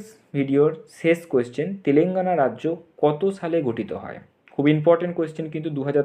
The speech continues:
চোদ্দো সালে তৈরি হওয়া তেলেঙ্গানা রাজ্য, আহ, সেখানে হায়দ্রাবাদ, তেলেঙ্গানা এই যে দুটো আলাদা আলাদা হয়ে গেছিলো, তো সেখানে কিন্তু ইম্পর্টেন্ট কোশ্চেন যে তেলেঙ্গানা রাজ্যটি গঠিত হয়েছিল দু হাজার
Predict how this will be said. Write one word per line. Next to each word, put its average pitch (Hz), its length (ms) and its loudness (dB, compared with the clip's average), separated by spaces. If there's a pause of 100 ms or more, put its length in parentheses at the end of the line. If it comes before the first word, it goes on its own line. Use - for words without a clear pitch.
চোদ্দো 139 420 -2
সালে 147 180 -2
তৈরি 131 260 -2
হওয়া 127 280 -2 (400)
তেলেঙ্গানা 131 440 4
রাজ্য, 120 460 -2 (400)
আহ, 104 380 -2
সেখানে 117 440 -4 (220)
হায়দ্রাবাদ, 120 520 4
তেলেঙ্গানা 117 460 -2
এই 113 60 -2
যে 104 120 -8
দুটো 104 260 -4
আলাদা 107 300 -2
আলাদা 104 200 -2
হয়ে 101 180 -6
গেছিলো, 110 360 -8 (420)
তো 104 80 -8
সেখানে 117 360 -2
কিন্তু 113 420 -8 (340)
ইম্পর্টেন্ট 185 540 2
কোশ্চেন 143 280 -4
যে 127 40 -12
তেলেঙ্গানা 113 460 -2
রাজ্যটি 101 340 -4
গঠিত 95 280 -8
হয়েছিল 113 260 -8
দু 101 140 -12
হাজার 104 240 -6